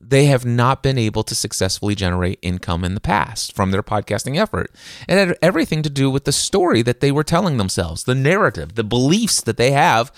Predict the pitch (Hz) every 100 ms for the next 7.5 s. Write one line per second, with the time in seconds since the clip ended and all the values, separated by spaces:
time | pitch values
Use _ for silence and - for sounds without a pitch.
0 | - - 104 101 - 110 120 165 247 -
1 | _ - 101 110 113 110 98 101 98 -
2 | 85 85 80 92 131 160 180 202 214 -
3 | - - - - 110 92 107 131 - 113
4 | 107 98 101 95 95 - 95 92 87 -
5 | _ _ - 101 110 104 113 107 104 98
6 | 95 95 - _ _ _ - - 110 110
7 | 135 220 247 - -